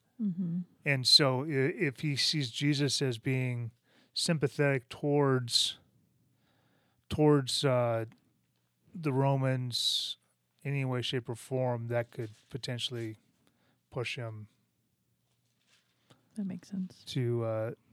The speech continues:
Speaker 2: to betrayal. So anyway, just a couple different options. I think they have their own implications. Uh, I would probably lean towards the Ishkariot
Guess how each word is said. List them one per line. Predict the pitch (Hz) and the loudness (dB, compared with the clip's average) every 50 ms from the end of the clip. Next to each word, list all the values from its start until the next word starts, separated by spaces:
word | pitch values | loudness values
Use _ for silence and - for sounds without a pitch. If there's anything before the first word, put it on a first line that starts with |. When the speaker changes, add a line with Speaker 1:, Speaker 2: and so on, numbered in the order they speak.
| _ _ _ _ _ _ _ _ _ - | _ _ _ _ _ _ _ _ _ -4
Speaker 2:
to | - 151 | -2 -2
betrayal. | 127 120 123 113 - 139 123 117 117 113 | -2 -2 -4 -4 -4 -2 -2 0 -2 -2
So | - - - 131 120 - _ _ _ _ _ - | -2 0 2 2 2 0 _ _ _ _ _ 4
anyway, | 185 175 165 156 | 8 8 8 8
just | 131 131 113 - - | 8 6 6 4 4
a | - - - - - _ _ _ _ - - | 0 -6 -12 -20 -20 _ _ _ _ -2 0
couple | - 180 - 180 170 156 | 0 4 6 6 6 6
different | 143 135 127 156 156 - 170 151 151 - _ - | 4 2 2 2 2 2 0 -4 -4 -4 _ 0
options. | 143 143 139 - - - 202 202 220 208 160 - - | 0 0 0 0 -2 -2 -2 -2 -2 -2 -4 -4 -2
I | 156 139 | 0 0
think | 135 - 160 151 135 - | 0 0 0 -2 0 0
they | 147 131 | 0 0
have | 147 139 131 123 | 2 0 2 2
their | 139 135 135 | 2 2 2
own | 139 139 139 143 208 - 233 | 2 2 0 0 -2 -4 -4
implications. | 175 147 - - 131 123 - - - 151 151 160 156 - - 180 170 170 170 165 160 - - - - - - - - _ _ _ _ _ _ _ _ _ - | -4 -4 -2 -4 -6 -6 -6 -4 0 0 0 2 0 0 0 2 2 2 2 0 0 -2 -4 -8 -10 -16 -20 -20 -20 _ _ _ _ _ _ _ _ _ -2
Uh, | 135 131 127 127 - - _ _ _ _ _ _ _ _ _ _ _ _ _ _ _ _ _ _ _ _ _ _ _ _ _ _ _ _ _ _ _ _ _ _ _ _ _ _ _ _ _ _ _ _ _ _ _ _ _ _ - | 0 0 0 0 -2 -6 _ _ _ _ _ _ _ _ _ _ _ _ _ _ _ _ _ _ _ _ _ _ _ _ _ _ _ _ _ _ _ _ _ _ _ _ _ _ _ _ _ _ _ _ _ _ _ _ _ _ -10
I | - 135 147 156 185 202 190 | -6 -2 0 2 2 2 2
would | 170 156 156 147 127 - _ | 4 4 4 4 2 0 _
probably | - - - 147 147 151 147 139 | -10 -6 -2 0 2 4 4 2
lean | 131 131 143 139 139 | 2 0 0 0 -2
towards | - - - 147 139 131 127 127 120 - - | -2 -2 0 2 2 2 2 0 -2 -6 -6
the | - - 139 131 127 - - _ | -4 -2 -2 -2 -2 -4 -6 _
Ishkariot | - 175 160 - - - - - 151 139 135 131 127 151 185 - - - - | 0 2 2 2 2 0 0 0 2 2 4 4 2 2 0 0 -4 -8 -14